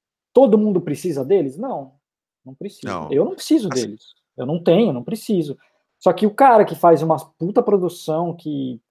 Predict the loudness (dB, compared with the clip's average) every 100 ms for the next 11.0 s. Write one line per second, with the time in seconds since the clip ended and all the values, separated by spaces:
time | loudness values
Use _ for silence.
0 | _ -8 -2 4 4 6 4 4 2 0
1 | 2 2 0 -8 -10 -10 -6 -6 -6 _
2 | _ _ _ -12 -6 -2 -2 2 4 4
3 | 2 -4 -6 -4 -2 4 6 6 4 -2
4 | -6 -8 0 0 2 -2 -4 -8 -8 -4
5 | -4 -4 -2 2 2 0 -6 -6 -2 0
6 | 0 -2 -18 _ -6 -2 0 2 4 6
7 | 4 0 -12 _ _ -6 -6 0 2 2
8 | 0 -2 -4 -8 -8 -8 -8 -10 -14 -18
9 | 0 4 4 0 -6 -2 -2 -2 -4 -4
10 | 0 2 2 2 0 4 4 2 -2